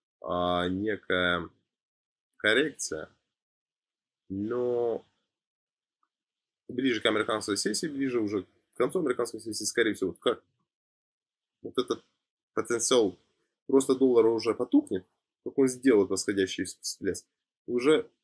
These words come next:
покупатели нефти будут готовиться ко вс-, ко с-, ко следующему, а, восхождению, скорее всего. Ам, так, где у нас натуральный газ?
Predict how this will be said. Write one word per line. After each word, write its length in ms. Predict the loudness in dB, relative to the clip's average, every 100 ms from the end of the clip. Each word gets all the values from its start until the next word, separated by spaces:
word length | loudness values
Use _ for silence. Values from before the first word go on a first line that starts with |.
| _
покупатели 520 | -10 -6 -2 0 0 0
нефти 280 | -2 -4
будут 180 | -10 -6
готовиться 440 | -4 -4 -4 -6 -8
ко 100 | -6
вс-, 200 | -6 -2
ко 120 | -2
с-, 180 | -2 -4
ко 160 | -6
следующему, 840 | -2 -2 -2 -4 -8 -6 -6 -8 -12 _ _
а, 540 | -4 0 2 2 0 -2
восхождению, 720 | -4 -2 -4 -2 -4 -4 -6
скорее 280 | -6 -4 -4
всего. 340 | -6 -10 -10 _ _ _
Ам, 480 | -6 -4 -4 -6 -10 _ _ _ _ _ _ _ _
так, 200 | -8 -8
где 160 | -6 -8
у 100 | -6
нас 340 | -8 -12 -18 _ _ _ _ _ _ _ _ _ _ _ _ -18
натуральный 840 | -16 -10 -4 -4 -4 -6 -10 -12 _ _ -14
газ? 500 | -2 -2 -2 -10